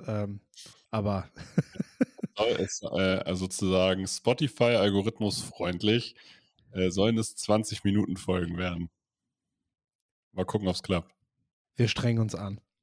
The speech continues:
Speaker 2: Deswegen fangen wir auch hier jetzt einfach mal an. Also auch hier vielleicht gar nicht wundern, obwohl ich immer, wenn ich hier irgendwie f-, sage, dass die Folge nicht so lang wird, ne, dann wird sie immer lang. Deswegen will ich gar nicht irgendwie sagen, dass sie nicht so lang wird.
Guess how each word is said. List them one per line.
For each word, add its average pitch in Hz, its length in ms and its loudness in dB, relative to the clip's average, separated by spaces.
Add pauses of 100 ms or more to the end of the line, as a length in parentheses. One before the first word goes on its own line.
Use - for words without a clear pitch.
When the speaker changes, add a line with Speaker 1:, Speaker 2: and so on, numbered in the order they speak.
(640)
Speaker 2:
Deswegen 139 440 0 (200)
fangen 143 320 0
wir 139 140 6
auch 120 160 4
hier 170 300 6
jetzt 165 160 0
einfach 139 360 2
mal 127 140 4
an. 131 180 2
Also 117 220 6
auch 113 80 4
hier 135 160 4
vielleicht 117 260 2
gar 104 140 4
nicht 107 160 -4
wundern, 110 340 0 (400)
obwohl 110 240 -2
ich 104 180 -2
immer, 143 220 4
wenn 123 100 4
ich 113 100 0
hier 110 120 4
irgendwie 107 240 2
f-, - 240 -10 (100)
sage, 101 340 2
dass 101 140 -4
die 104 80 -2
Folge 113 320 2
nicht 90 160 -4
so 95 80 -4
lang 87 260 -4
wird, 85 200 -6
ne, 107 240 0 (960)
dann 87 180 -4
wird 92 140 -2
sie 110 100 -2
immer 104 420 2
lang. 82 360 -6 (200)
Deswegen 95 380 -2
will 95 140 0
ich - 160 -6
gar 98 200 2
nicht 101 260 -2
irgendwie 95 300 -4
sagen, 92 440 -2
dass 90 120 -8
sie 90 120 -10
nicht 85 160 -12
so 87 100 -12
lang 82 240 -16
wird. 82 180 -18